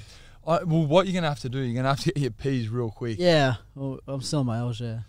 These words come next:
Speaker 2: So you just need to get your P's and
Speaker 1: Yeah.
Speaker 2: fucking sort that out. We're gonna do that within the next, I don't know, you're ready to go for your P's, aren't you?
Speaker 1: Yeah, maybe, may-, yeah, maybe, like,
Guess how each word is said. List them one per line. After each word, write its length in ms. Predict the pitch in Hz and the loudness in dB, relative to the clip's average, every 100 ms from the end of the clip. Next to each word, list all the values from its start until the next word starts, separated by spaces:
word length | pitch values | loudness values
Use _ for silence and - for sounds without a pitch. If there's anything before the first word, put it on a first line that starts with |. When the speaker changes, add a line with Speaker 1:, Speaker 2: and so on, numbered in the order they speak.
| _ | _
Speaker 2:
So 120 | - 139 | 0 2
you 100 | 143 | 4
just 200 | 139 160 | 2 2
need 120 | 165 | 2
to 80 | 143 | 2
get 160 | 135 | -2
your 80 | 98 | -4
P's 480 | 104 123 131 131 - | -8 -4 -4 -4 -6
and 240 | - 113 110 | -2 0 2
Speaker 1:
Yeah. 40 | |
Speaker 2:
fucking 360 | 110 123 117 117 | 0 -2 -2 -2
sort 320 | 104 135 127 | -2 0 -2
that 160 | 123 117 | -2 -2
out. 220 | 117 117 | 0 0
We're 120 | 113 | -2
gonna 180 | 127 139 | 0 0
do 180 | 127 131 | 0 0
that 240 | 117 127 - | 0 0 -2
within 280 | 127 120 120 | -6 -4 -4
the 80 | |
next, 460 | 113 117 107 - - - - _ _ | -4 -6 -8 -10 -14 -18 -20 _ _
I 80 | 147 | -4
don't 100 | 165 | 2
know, 80 | 175 | 2
you're 240 | 156 165 175 | 4 2 2
ready 220 | 147 170 | 2 0
to 80 | 170 | 2
go 140 | 135 | 0
for 120 | 113 | 0
your 80 | 120 | -6
P's, 300 | 107 113 101 | -6 -6 -6
aren't 180 | 101 107 | -8 -8
you? 140 | 143 208 | -10 -10
Speaker 1:
Yeah, 300 | 175 170 147 | -2 0 0
maybe, 340 | 135 160 160 135 | -2 -4 -4 -6
may-, 220 | 147 147 - | -8 -10 -6
yeah, 260 | 147 120 | -8 -6
maybe, 240 | 123 156 151 | -4 -2 0
like, 160 | 143 | -2